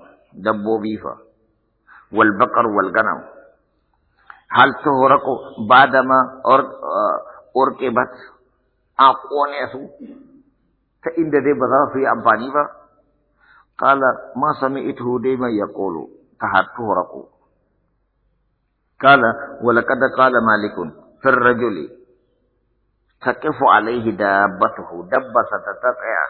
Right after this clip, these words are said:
Annahu yu'arqibuha aw yaqtuluha. Eh, kaga in ka batta, tunda a tafe kuke, a mai kuke, ana sai su samu.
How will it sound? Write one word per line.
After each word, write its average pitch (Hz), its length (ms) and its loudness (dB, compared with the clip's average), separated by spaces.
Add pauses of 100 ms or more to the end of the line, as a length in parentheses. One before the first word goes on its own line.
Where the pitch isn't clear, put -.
(1800)
Annahu 113 380 2
yu'arqibuha 120 640 2 (540)
aw 117 80 6
yaqtuluha. 113 640 -2 (1300)
Eh, 95 140 -10 (220)
kaga 135 260 4 (120)
in 147 80 -2
ka 151 160 4
batta, 151 340 0 (640)
tunda 147 260 2
a 113 80 6
tafe 113 300 -4
kuke, 117 320 -6
a - 320 -8
mai 131 180 -2
kuke, 113 320 -4 (320)
ana 131 300 4
sai 139 160 0
su 123 100 -6
samu. 95 320 -6